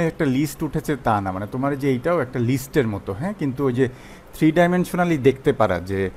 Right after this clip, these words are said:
ধরো একটা আর্ট গ্যালারিতে গেলা, ওখানে হয়তো একটা এট্রিয়ামের মতো আছে, বা বসুন্ধরা shopping মলে গেলা, মাঝখানে এট্রিয়ামটাতে দাঁড়ালে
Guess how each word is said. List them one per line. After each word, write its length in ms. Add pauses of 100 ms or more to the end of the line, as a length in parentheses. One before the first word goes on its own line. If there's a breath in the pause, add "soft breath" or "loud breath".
(280 loud breath)
ধরো 200
একটা 300
আর্ট 340
গ্যালারিতে 420
গেলা, 260
ওখানে 200
হয়তো 220
একটা 180
এট্রিয়ামের 500
মতো 240
আছে, 260
বা 140
বসুন্ধরা 680
shopping 240
মলে 320
গেলা, 220
মাঝখানে 420
এট্রিয়ামটাতে 580
দাঁড়ালে 480